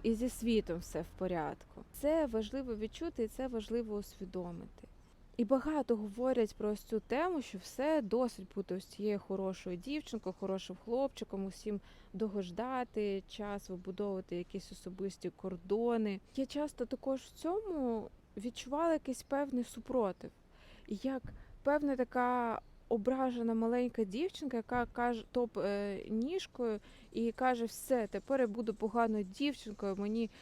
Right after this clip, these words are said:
м-, мені все ось це остогидло" і так далі. "Я тепер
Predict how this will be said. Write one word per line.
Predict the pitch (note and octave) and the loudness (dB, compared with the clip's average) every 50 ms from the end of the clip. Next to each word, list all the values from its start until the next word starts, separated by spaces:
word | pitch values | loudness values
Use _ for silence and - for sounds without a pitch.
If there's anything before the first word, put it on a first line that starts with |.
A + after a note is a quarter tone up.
| - - - - - | -20 -20 -16 -4 0
м-, | G#3 A3+ - - | 0 0 0 0
мені | G#3+ A3 A3+ A#3 A#3+ B3 | 0 2 4 4 4 4
все | A#3 - - - B3 A#3 | 2 0 -2 0 2 2
ось | A3+ A3 G#3 - | 2 2 0 -2
це | - - A#3 A3 | -4 -2 0 0
остогидло" | G#3+ G#3+ G3+ - - G#3+ G#3 G3+ B3+ C#4+ B3+ A#3+ G#3+ G#3 | 2 0 -2 -2 -2 -2 -2 0 0 0 0 0 2 2
і | G3+ G#3 | 0 0
так | - G#3+ G3 F#3+ | 0 -2 -4 0
далі. | F3 A3+ A3 G#3 F#3 F3+ F#3 | 0 2 2 4 2 0 -2
"Я | F3+ G3+ A#3+ A#3 A3+ | 0 0 2 2 2
тепер | - A3+ - - G3+ G3 | 0 -2 -4 -4 -4 -4